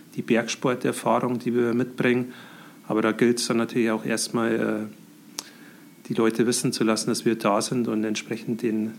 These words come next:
den Markteintritt zu, zu meistern.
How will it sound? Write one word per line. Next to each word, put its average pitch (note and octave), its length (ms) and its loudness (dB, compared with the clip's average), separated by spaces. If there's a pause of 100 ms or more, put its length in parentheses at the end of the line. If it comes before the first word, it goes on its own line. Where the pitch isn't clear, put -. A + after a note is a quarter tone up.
den G#2+ 140 -2
Markteintritt A2 640 -2
zu, A2+ 340 -2 (380)
zu - 140 -6
meistern. G#2+ 520 -2